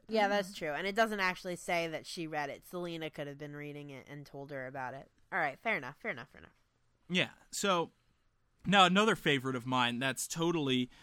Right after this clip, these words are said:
Speaker 3: relevant to us and, uh, everybody listening out there is if in the very off chance, because you really do have an astronomical chance of this, you
Speaker 1: This
Speaker 3: see
Speaker 1: is
Speaker 3: Taylor
Speaker 1: probably
Speaker 3: in
Speaker 1: my
Speaker 3: public,
Speaker 1: dream.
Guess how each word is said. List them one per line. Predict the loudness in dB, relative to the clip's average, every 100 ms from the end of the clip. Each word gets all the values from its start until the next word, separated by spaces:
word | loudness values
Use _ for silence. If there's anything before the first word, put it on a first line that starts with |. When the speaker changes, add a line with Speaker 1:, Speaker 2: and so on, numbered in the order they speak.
| -12
Speaker 3:
relevant | 0 6 6 6 2 0 -2
to | -2 0
us | 2 2 2 0
and, | 2 2 2 -2
uh, | -4 -6 -12 _ _ _ -4
everybody | 0 2 4 6 6
listening | 4 2 2 0
out | 0 0
there | 2 2
is | 0 0
if | -2 0
in | 2 4
the | 4
very | 4 4 4 0 4
off | 6 6
chance, | 2 2 4 2 -2 -6 -6 -10 -6
because | -2 2 2 2
you |
really | 0 2 2
do | 2 0
have | -2
an | -4 2
astronomical | 2 2 0 0 0 -6
chance | -4 -2 -2
of | -4 -8
this, | -8 -4
you | 0
Speaker 1:
This | 2
Speaker 3:
see | 2
Speaker 1:
is | 0
Speaker 3:
Taylor | 2 4
Speaker 1:
probably | 4 2
Speaker 3:
in |
Speaker 1:
my | 2
Speaker 3:
public, | 2 2 0
Speaker 1:
dream. | -2 -10